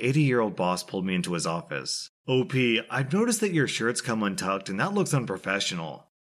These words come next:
'I'm sorry about that, Joel. I want you to start tucking your shirts into your underwear.' 'Uh, go ahead and try it now.' 'Joel, you know I have fifteen women who report to me. I can't undo my pants in the office.'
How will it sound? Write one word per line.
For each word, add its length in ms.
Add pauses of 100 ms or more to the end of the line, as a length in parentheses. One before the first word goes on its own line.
'I'm 140
sorry 320
about 240
that, 220
Joel. 480 (240)
I 120
want 280
you 80
to 80
start 320
tucking 320
your 100
shirts 320
into 220
your 340
underwear.' 800 (260)
'Uh, 840 (420)
go 180
ahead 220
and 100
try 260
it 100
now.' 420 (260)
'Joel, 680
you 160
know 160
I 80
have 260
fifteen 600
women 260
who 80
report 480
to 80
me. 300 (180)
I 120
can't 500
undo 400
my 180
pants 380
in 80
the 120
office.' 600